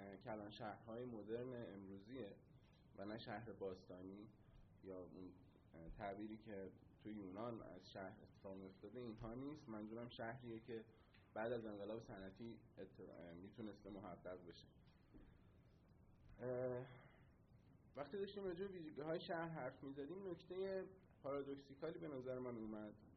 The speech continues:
و اون نکته این بود که دانشگاه که خودش حاصل این زندگی مدرن هست به شکل عجیبی هیچ کدوم از ویژگی‌های شهر رو نداره.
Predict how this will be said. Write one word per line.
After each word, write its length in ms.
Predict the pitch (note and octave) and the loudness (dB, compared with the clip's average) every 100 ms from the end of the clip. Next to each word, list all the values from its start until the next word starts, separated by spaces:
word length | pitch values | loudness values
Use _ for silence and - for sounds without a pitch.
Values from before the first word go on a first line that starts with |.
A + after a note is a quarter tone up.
| - - - - - | -16 -16 -16 -14 -2
و 40 | |
اون 240 | C3+ E3+ E3+ | 2 4 4
نکته 200 | D#3+ E3 | 4 2
این 180 | F3+ F3 | 2 2
بود 220 | F3 - | 0 0
که 460 | F3 D#3+ D#3+ D#3 - - - - - - | 4 6 6 4 -2 -10 -16 -16 -10 2
دانشگاه 640 | C3 C3+ C3+ - D#3+ E3+ | 4 4 0 4 4 4
که 60 | D#3+ | -2
خودش 560 | - F3 D#3+ C#3 - - - - - | 0 2 4 2 -2 -10 -14 -14 2
حاصل 640 | B2+ B2 - D#3 D#3+ A#2 G2 F#2+ G2+ G2 - | 6 6 6 6 8 6 2 -4 -4 -6 -4
این 300 | B2 C3+ A#2 | 0 0 0
زندگی 560 | A2+ G#2+ G#2+ G2+ G#2+ | 2 0 0 -2 -2
مدرن 480 | G2+ G#2 G#2 G#2 G#2 | -2 0 0 0 0
هست 460 | B2 B2 C#3 D3+ - - - - - - - - - - - | 0 0 0 -4 -8 -16 -16 -18 -18 -18 -18 -18 -18 -6 0
به 80 | |
شکل 380 | C#3 E3 F3 F3+ | 2 2 2 2
عجیبی 800 | F3 A#2+ C3+ C3+ E3 F#3 F#3 F#3 E3+ | 2 4 4 4 -2 -2 -2 -4 -2
هیچ 180 | F#3+ F#3+ | -4 -2
کدوم 220 | F3 E3+ | -2 2
از 180 | E3 C#3+ | 0 2
ویژگی‌های 560 | C3+ B2+ A#2+ C3+ D3 E3 | -2 -2 -2 2 2 4
شهر 300 | E3+ D#3+ E3 | 4 4 2
رو 160 | D#3+ | 4
نداره. 500 | D#3+ C3+ G#2+ G2 F#2 | 6 6 4 2 -2